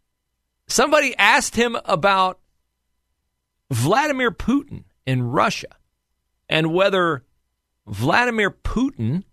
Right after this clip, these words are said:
has been weakened by the coup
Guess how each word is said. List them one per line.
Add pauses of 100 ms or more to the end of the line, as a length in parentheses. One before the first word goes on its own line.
(340)
has
been
weakened (960)
by
the (200)
coup